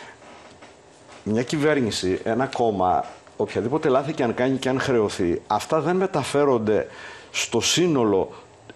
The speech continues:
ούτε των ψηφοφόρων του, ούτε των οπαδών του, εγώ θα τολμούσα να πω, ούτε και των όλων των στελεχών του. Πάρα πολλά στελέχη όλων των κομμάτων έχουν μια αγνότητα με την άποψη που υποστηρίζουν,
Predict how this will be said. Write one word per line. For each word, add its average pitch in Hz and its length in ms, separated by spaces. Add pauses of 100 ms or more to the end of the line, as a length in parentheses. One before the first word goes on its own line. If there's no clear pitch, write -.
(120)
ούτε 170 300
των 143 480
ψηφοφόρων 113 720
του, 165 300
ούτε 131 260
των 175 160
οπαδών 117 460
του, 156 120
εγώ 143 180
θα 131 240
τολμούσα 120 520
να - 100
πω, 156 280 (180)
ούτε 147 340
και 180 120
των 160 280
όλων 175 400
των 170 160
στελεχών 165 580
του. - 140 (380)
Πάρα 190 320
πολλά 123 260
στελέχη 113 600 (280)
όλων 165 300
των 113 200
κομμάτων 101 540 (180)
έχουν 156 320
μια 139 300
αγνότητα 101 800 (360)
με 131 360
την 135 180
άποψη 139 380
που 117 140
υποστηρίζουν, 151 680